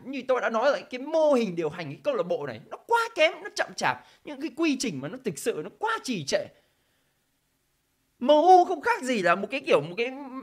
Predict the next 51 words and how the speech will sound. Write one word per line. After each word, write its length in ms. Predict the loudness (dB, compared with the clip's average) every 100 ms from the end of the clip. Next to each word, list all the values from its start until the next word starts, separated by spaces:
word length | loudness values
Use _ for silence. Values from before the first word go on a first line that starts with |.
| -4 -2
hình 160 | -2
dung 340 | -6 -8 -8 -10
một 60 | -12
cái, 100 | -12
cái, 100 | -10
một 180 | -8 -8 -8
cái 100 | -2
gã 280 | 0 0 -2
khổng 200 | -4 2
lồ 200 | 4 6
ấy. 120 | 6 2 -16 _ _ _
To 320 | 6 8 8
khỏe, 460 | 6 6 6 4 0
nhìn 240 | -4 -8
có 60 | -2
vẻ 160 | 2 4
lớn 240 | 4 4
mạnh 160 | 4 6
đấy, 160 | 4
nhưng 140 | 2 -8
mà 60 | -4
chậm 160 | 2 2 0 _ _ -8
chạp, 280 | -8 -8 -14 _ -2
trì 500 | 0 2 0 -4 -2
trệ. 180 | 0 0 -2 -20 _ _ _ _ _ _ _
Di 340 | -2 0 0
chuyển 320 | 2 2 2 0
từ 300 | 0 2 2
A 300 | 4 4 4
đến 240 | 2 4
B 40 | 6
mà 360 | 8 6 -2
nó 140 | -10 -8
lâu 600 | 0 4 8 8 6 4
thế, 300 | 4 4 2
không 220 | -2 -6 0
khác 360 | 2 2 0
gì 280 | 2 2 2
ấy. 180 | -2 -2
Đi 280 | -4 -6 -6
một 80 |
cái 100 | -2
ba 180 | 6 6
tanh 240 | 6 2 0
mà 60 |
có 100 | 0
hai 140 | 0 0
con 160 | -2
rùa 140 | -4 -4
ở 120 | -4
dưới. 220 | -2 -2